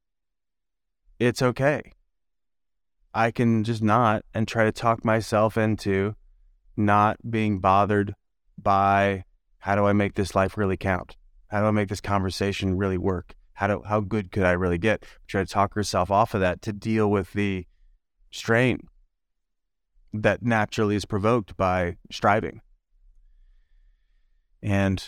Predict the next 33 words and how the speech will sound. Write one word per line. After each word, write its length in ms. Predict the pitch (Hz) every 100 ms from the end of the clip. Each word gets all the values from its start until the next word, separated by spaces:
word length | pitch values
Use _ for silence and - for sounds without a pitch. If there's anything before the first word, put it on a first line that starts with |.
| - _ _ _ -
you 120 | 98
know, 120 | 92
it's 120 | 95
like 100 | 104
everybody's, 420 | 104 127 120 95
like, 140 | 92 87
haunted 400 | - 110 107 90
by 140 | 87
this, 220 | 80 92
that 180 | - 90
seventy 260 | 107 95 92
percent 380 | 92 85 101 92
rule 160 | 101
that 160 | 90 87
you're 80 | 85
talking 320 | 85 85 87
about. 260 | 85 80 - _ _ _ _ _ _ _ _ _ _ _ _ -
And 260 | 113 107 113
I 160 | 127 127
think, 260 | 151 127 -
I 160 | 131
think 220 | 147 143 120
it's 140 | -
where 160 | 113 104
it's, 140 | -
it's 460 | - 78 57 101 110
lonely 320 | 110 107 104
at 60 |
the 100 | 101
top. 320 | - 101 107 - -
That 140 | 95 -
really 580 | 104 107 110 101 95 78
is, 420 | 92 85 -